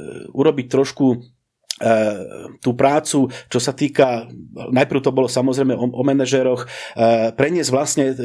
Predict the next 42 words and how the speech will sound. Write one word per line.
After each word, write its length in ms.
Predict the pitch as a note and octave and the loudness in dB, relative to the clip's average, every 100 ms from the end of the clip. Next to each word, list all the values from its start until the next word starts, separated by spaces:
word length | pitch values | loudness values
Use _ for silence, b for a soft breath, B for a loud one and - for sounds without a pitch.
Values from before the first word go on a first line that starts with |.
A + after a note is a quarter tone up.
| A#2 | -2
ten 160 | A#2+ A2+ | 0 2
Office 400 | C#3 - C3+ - | 0 0 0 0
vlastne 560 | A2+ B2 - B2 A#2+ A2+ | -2 -2 0 0 0 0
do, 220 | A2+ A2 | -2 0
do, 160 | A2 | -4
do 140 | A2 A2 | -2 -2
toho, 480 | A#2 G#2 G#2+ G#2 B2 | -2 0 0 0 -6
do 160 | G#2 | -8
toho, 400 | A2+ A2 G#2+ G2+ F#2+ | -6 -2 0 -2 -6
do 160 | - A#2+ | -4 0
toho 160 | C3 | 2
vrecka, 420 | A#2+ A2+ - A2 A2 | 2 2 -2 -6 -6
hej? 240 | A#2 A2+ - | -6 -6 -6
Aby 160 | B2 C#3 | -6 0
to 80 | D3+ | 2
bol 80 | C#3 | 2
vlastne 380 | C3 C3+ C#3+ B B - | 2 0 -2 B B 0
mobilná 320 | C3+ E3+ C#3+ | 2 2 0
kancelária, 580 | A#2+ A2+ A#2+ A#2 G#2 G#2 | -2 -4 0 0 0 -4
alebo 160 | G2+ G2+ | -6 -8
jak 80 | |
by 80 | G#2 | -6
som 140 | - G2 | -6 -6
to 100 | F#2+ | -8
nazval. 380 | G2 G2+ F2+ G2 | -8 -10 -12 -8
No 160 | A#2+ | -4
a 220 | B2+ C3 | -2 -4
v 320 | - - - - | -6 -18 -16 -6
tom 220 | A#3+ C4+ | -2 -2
čase 320 | E3+ F#3 F#3+ | -2 -4 -4
ja 40 | E3 | -4
si 80 | F3 | -4
pamätám, 540 | E3 F#3 - A2+ C#3 E3+ _ _ _ _ _ - - | -2 -2 -2 -2 -4 -6 _ _ _ _ _ -16 -2
eh, 220 | A#2 G#2+ | 0 0
kedy, 180 | D3 D3+ | 0 -2
kedy 200 | - G3 | -2 0
vlastne 320 | E3 C#3+ - | 0 -2 -4
prišiel 400 | A#2 C3+ - D3 | -6 -4 -2 -2
ten 160 | C3 A2+ | -2 -2
prvý 240 | B2+ A#2+ | 0 0
iPhone. 500 | F#2 G#2+ G#2+ G2+ - - - B B B B B - | 0 -4 -8 -10 -12 -16 -20 B B B B B -4
A 240 | G#2+ G#2+ | -2 -2